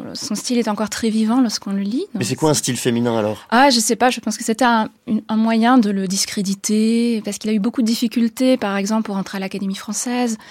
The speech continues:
Speaker 1: alors qu'il était, il a écrit une trentaine de pièces, qu'il était joué à la Comédie Française, au Théâtre Italien, donc il avait quand même une grande carrière. Et ses romans ont été réédités, réédités, donc c'était pas n'importe qui.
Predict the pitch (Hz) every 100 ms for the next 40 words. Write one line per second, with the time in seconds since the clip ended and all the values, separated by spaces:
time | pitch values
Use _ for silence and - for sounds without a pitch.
0 | - - - - 175 165 - - - -
1 | - - - - 160 - 190 190 190 196
2 | - 262 262 247 208 185 180 190 202 214
3 | 202 196 196 196 196 - 208 - 233 226
4 | 208 196 202 - 196 220 226 254 240 180
5 | 175 160 180 196 170 165 190 208 226 220
6 | 196 240 359 185 175 - - - - -
7 | - - - _ - 196 175 190 208 180
8 | 190 185 196 208 196 220 202 185 226 330
9 | 311 269 - - - _ - 208 208 196
10 | 196 220 214